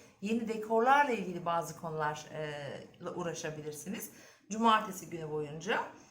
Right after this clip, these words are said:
E, ve özellikle de Şiron'un akşam saatlerinde, e, sert bir açısı var.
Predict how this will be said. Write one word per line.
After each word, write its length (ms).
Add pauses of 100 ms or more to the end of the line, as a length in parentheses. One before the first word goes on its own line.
(420)
E, 280
ve 240
özellikle 680
de 320 (140)
Şiron'un 760 (260)
akşam 420
saatlerinde, 1000 (400)
e, 360
sert 420
bir 100
açısı 340
var. 180